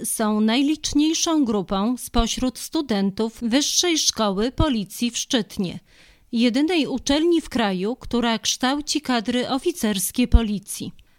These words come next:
W okolicach Szczytna, Elbląga, Giżycka, Olsztyna mieszka bardzo liczna mniejszość ukraińska, przesiedlona tam tysiąc dziewięćset czterdziestego siódmego roku z tradycjami banderowskimi upa,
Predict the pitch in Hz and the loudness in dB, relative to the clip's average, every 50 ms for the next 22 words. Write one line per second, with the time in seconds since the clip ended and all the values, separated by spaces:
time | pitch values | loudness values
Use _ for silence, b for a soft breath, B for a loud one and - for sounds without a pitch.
0 | b b 247 226 262 269 269 - 277 262 277 311 311 - 370 349 302 - - - | b b -4 -2 -2 -2 0 0 0 0 0 0 -2 -2 -4 -4 -2 -2 -4 -4
1 | - - 277 220 180 - - 214 202 190 202 240 247 - - - 240 302 285 285 | -2 -2 -2 -2 -2 -4 -4 -4 -2 -2 -2 -4 -4 -8 -4 -2 0 0 0 0
2 | 262 220 196 196 190 180 - 202 202 226 226 - 233 202 262 285 277 - 247 214 | 0 0 0 0 -2 -2 -2 -2 -2 -2 -4 -4 0 2 2 2 2 2 0 -2
3 | 196 - - - - - 208 202 220 262 - - - - 226 277 320 240 - - | -2 -4 -10 -12 -4 -2 0 0 0 -2 -6 -10 -6 -2 -2 0 0 0 0 0
4 | - - - 220 214 208 185 185 208 247 b b b b b b b b b - | 0 0 0 0 0 0 0 -2 -4 -6 b b b b b b b b b 0
5 | 247 254 262 262 - - - 254 233 220 190 240 294 349 - - 359 311 214 202 | 2 2 2 2 0 0 0 0 -2 0 0 -2 -2 -2 -2 -2 -2 0 0 -2
6 | 190 - - - 262 254 247 240 220 208 202 202 196 - - 226 226 - - 240 | -4 -8 -4 -2 0 2 2 2 2 2 0 0 -2 -2 -2 -2 -2 -2 -2 -4
7 | 233 - 254 302 285 226 190 180 185 - - - 185 156 - - b b b b | -4 -2 0 0 2 2 0 -2 -4 -6 -8 -8 -8 -8 -8 -10 b b b b
8 | b b b b b - - 302 320 - - 359 311 269 254 226 208 190 190 196 | b b b b b -2 0 0 2 2 2 0 2 2 0 0 0 0 0 -2
9 | 202 196 214 202 220 262 277 - - - - 285 294 - - 359 339 302 - 277 | -2 -2 -2 0 2 0 0 -2 -6 -4 -2 0 0 2 2 2 0 0 0 -2
10 | 202 233 233 202 220 233 240 233 - 254 233 233 - - - - - 254 262 - | 0 0 0 2 2 2 0 0 0 -4 -4 -4 -8 -14 -10 -4 -4 -4 -2 0
11 | 302 320 - - - 208 185 220 226 - - 262 214 190 202 202 202 190 220 202 | -2 -2 -2 -2 -4 -4 -2 0 0 2 0 0 0 0 -2 -2 0 -2 -2 -2
12 | 202 190 180 - - 202 254 285 B B B B B B B B - - - - | 0 -2 -4 -2 -2 -2 -2 -2 B B B B B B B B -12 -10 -4 0
13 | 233 269 294 262 339 311 - - 233 233 214 214 220 226 240 214 190 226 247 285 | 0 0 2 0 -2 -2 -2 -2 0 0 2 2 2 2 2 0 0 2 2 2
14 | 262 320 320 320 311 - - - - - 214 196 202 214 233 - - 214 185 - | 2 2 0 0 -2 -2 -4 -8 -6 -4 -2 0 0 0 0 -2 -2 -4 4 4
15 | - 190 - | 4 4 4